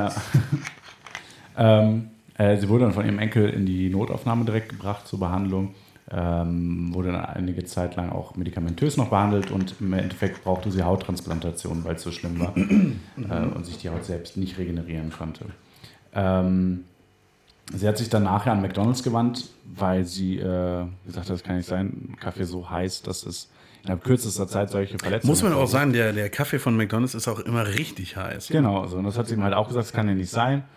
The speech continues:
Speaker 1: Und hat deshalb eben, ähm, gesagt, dass sie, äh, darum bittet, dass die Krankenhausrechnung übernommen wird. Äh, ist ja in den
Speaker 2: Mhm.
Speaker 1: U S A auch alles nochmal ein anderes Thema mit Krankenversicherung und sowas.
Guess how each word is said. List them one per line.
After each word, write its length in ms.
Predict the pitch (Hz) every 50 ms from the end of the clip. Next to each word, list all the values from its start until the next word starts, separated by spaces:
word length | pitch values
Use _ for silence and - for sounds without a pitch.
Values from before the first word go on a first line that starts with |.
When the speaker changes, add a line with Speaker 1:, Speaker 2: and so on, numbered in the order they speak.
| - - - _
Speaker 1:
Und 420 | - 107 107 107 107 101 - - -
hat 200 | 107 110 110 113
deshalb 420 | 113 101 - 107 98 90 - -
eben, 440 | - - 95 95 95 95 95 - -
ähm, 600 | - 95 92 90 90 87 87 87 87 87 90 92 90 _ _ _
gesagt, 320 | - 85 98 104 104 -
dass 120 | - 92 -
sie, 180 | - 95 95
äh, 140 | 98 101 95
darum 220 | 92 92 85 85
bittet, 260 | 87 101 98 110 98 -
dass 120 | 92 -
die 140 | - 98 92
Krankenhausrechnung 600 | - - 104 - 87 90 87 - 90 85 85 85
übernommen 280 | 85 90 90 87 85 -
wird. 240 | - - - - - -
Äh, 580 | - - - - - - - - - - - 113
ist 120 | 110 -
ja 80 | - 120
in 60 | 110
den 40 | 110
Speaker 2:
Mhm. 60 | 95
Speaker 1:
U 20 | 98
S 60 | -
A 80 | 98 98
auch 180 | 98 98 98
alles 240 | 95 98 98 92 98
nochmal 220 | 101 92 90 95
ein 60 | 90 90
anderes 240 | 92 90 92 -
Thema 240 | - - 98 92 90
mit 240 | 87 87 85 - - - - - - - - - _
Krankenversicherung 720 | - 101 92 92 92 90 90 87 87 87 82 87 85 85
und 80 | 87 87
sowas. 400 | - 87 87 87 101 127 131 -